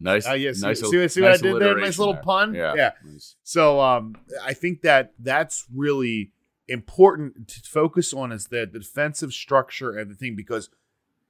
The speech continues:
Speaker 2: yes, you might be able to not score a lot of goals right now, but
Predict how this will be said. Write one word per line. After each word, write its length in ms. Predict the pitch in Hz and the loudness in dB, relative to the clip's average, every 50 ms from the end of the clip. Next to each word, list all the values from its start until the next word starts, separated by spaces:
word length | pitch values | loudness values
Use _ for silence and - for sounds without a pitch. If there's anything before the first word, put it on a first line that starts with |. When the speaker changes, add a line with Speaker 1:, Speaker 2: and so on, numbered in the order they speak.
| _ _ - | _ _ 0
Speaker 2:
yes, 400 | 107 127 170 170 151 131 - - | 6 8 10 10 8 6 4 -2
you 60 | 139 | -6
might 180 | 151 160 160 143 | -4 -4 -4 -4
be 60 | 160 | -4
able 100 | 165 156 | -4 -4
to 20 | |
not 200 | 156 156 147 139 | -4 -4 -4 -6
score 280 | - - - 139 147 139 | -8 -12 -8 -6 -4 -2
a 40 | 135 | 0
lot 160 | 135 127 127 | 0 0 0
of 80 | 127 107 | 0 -2
goals 240 | 117 123 127 117 - | -6 -8 -8 -8 -8
right 140 | 123 110 | -10 -10
now, 360 | 104 110 113 120 143 160 160 139 | -8 -8 -6 -4 -2 -4 -4 -4
but 140 | - 143 123 | -6 -8 -8